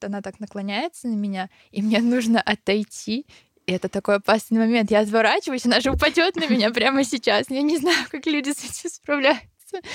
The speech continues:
Speaker 1: Ну, типа, постоянно кажется, что это окно на меня упадёт, дверь балконная, что угодно. Смотрю в окно, думаю: «Ну, может, я щас выпаду?» <laughs>
Speaker 2: А ты моешь там руки по пятьсот раз или
Speaker 1: Вот такого
Speaker 2: раскладываешь
Speaker 1: нет.
Speaker 2: одежду?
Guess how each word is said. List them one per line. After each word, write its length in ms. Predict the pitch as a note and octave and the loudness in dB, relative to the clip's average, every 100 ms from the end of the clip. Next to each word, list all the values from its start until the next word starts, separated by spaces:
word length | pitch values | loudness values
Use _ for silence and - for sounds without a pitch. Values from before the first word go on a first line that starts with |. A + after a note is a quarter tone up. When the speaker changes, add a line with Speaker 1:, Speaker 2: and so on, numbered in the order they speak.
| - - | -12 -8
Speaker 1:
Ну, 200 | D4 D#4 | -2 -2
типа, 420 | C#4 C4 - G#3+ - _ _ | -4 -8 -4 -6 -6 _ _
постоянно 440 | - C4 A#3 G#3+ G#3 | -8 0 0 0 0
кажется, 300 | G3+ - G#3 | -2 -4 -14
что 140 | - | -8
это 120 | G#3+ G3+ | -2 -2
окно 260 | - A3+ | 0 2
на 100 | G#3+ | 4
меня 240 | G3 G3+ F#3+ | 2 2 0
упадёт, 480 | G#3 G3+ G#3 A#3+ G3+ | 0 0 2 2 2
дверь 320 | G3+ A3 A#3+ | 0 0 2
балконная, 600 | G3+ G#3 G3+ G3+ F#3 F#3+ | 0 0 0 0 0 -4
что 220 | - G#3 | -4 -2
угодно. 520 | A3 A3 F#3+ G3 G3+ A#3 - - - - | -2 -2 -4 -2 -4 -6 -16 -20 -20 -20
Смотрю 380 | - A3+ A3 A#3+ | -4 0 2 2
в 40 | |
окно, 240 | A3+ - B3+ | 2 2 -2
думаю: 240 | G#3 G3+ | 0 0
«Ну, 180 | F#3+ G3 - _ _ _ _ _ - - _ - | -2 -6 -10 _ _ _ _ _ -20 -20 _ -4
может, 240 | G#3 - | -4 0
я 80 | A3 | -2
щас 260 | - G#3 F3+ | -2 -4 0
выпаду?» 380 | E4+ C4+ A3 | 0 0 0
<laughs> 640 | B3+ G#3+ - - G#3+ A3 A3 _ - | -2 -2 -6 -4 -2 -2 -4 _ -12
Speaker 2:
А 80 | A3 | -10
ты 500 | - G#3+ G#3+ G#3 G#3 G#3 C4 | -8 -6 -4 -4 -6 -8 -8
моешь 360 | G3+ G#3+ A3+ | -6 -4 -6
там 220 | - G3+ F#3+ | -6 -6 -4
руки 320 | G3 A3 G#3 | -6 -8 -12
по 120 | G3+ | -14
пятьсот 400 | F#3+ F#3+ G#3 F#3+ | -16 -16 -14 -14
раз 360 | G3 G3 F#3 G3 | -12 -12 -14 -4
или 80 | A3+ | 0
Speaker 1:
Вот 280 | G#3+ G3 | 2 0
такого 400 | - G#3 A3 A#3 | -2 -2 0 0
Speaker 2:
раскладываешь 260 | A3+ G3+ G3+ | 2 2 0
Speaker 1:
нет. 80 | G3+ | -6
Speaker 2:
одежду? 500 | F#3+ G3+ G3+ - | -8 -12 -14 -16